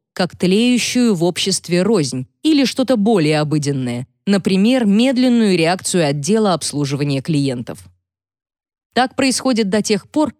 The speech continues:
пока кто-нибудь не обратит внимания на ситуацию и не придёт к выводу, что организация может и должна функционировать лучше.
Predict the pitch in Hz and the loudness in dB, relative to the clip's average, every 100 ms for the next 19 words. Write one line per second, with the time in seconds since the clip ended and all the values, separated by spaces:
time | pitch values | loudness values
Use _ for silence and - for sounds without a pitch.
0 | _ - 190 226 - 247 190 180 - 196 | _ -6 -2 -2 0 0 2 0 0 0
1 | 180 196 196 196 156 202 208 160 151 151 | 0 0 -2 -4 0 2 2 0 -2 -2
2 | 156 170 160 240 285 - 143 131 - - | -2 -4 -2 0 0 -2 -4 -4 -6 -2
3 | 233 226 254 220 196 - 180 294 196 156 | 0 0 0 0 0 -2 0 0 0 -2
4 | 151 - 185 - 180 185 202 202 185 277 | -4 -2 -2 0 -2 0 2 2 0 -2
5 | - - 135 127 _ 196 247 294 156 143 | -2 -4 -4 -6 _ 0 2 2 -2 -6
6 | - 226 190 175 151 147 143 156 220 - | -4 -2 0 0 0 0 -2 0 -2 -2
7 | 185 147 139 139 160 - 156 - - 104 | -2 -2 -2 -2 -4 -2 -2 -2 -8 -10